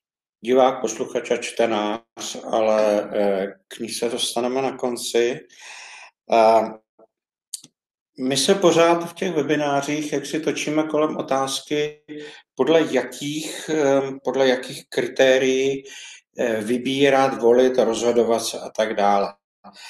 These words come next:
A já můžu říct, že za nás, ale i za, i, ale i z hlediska reakcí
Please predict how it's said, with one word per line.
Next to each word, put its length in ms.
A 400
já 240
můžu 320
říct, 220
že 520
za 120
nás, 580
ale 300
i 120
za, 500
i, 220
ale 260
i 380
z 80
hlediska 520
reakcí 760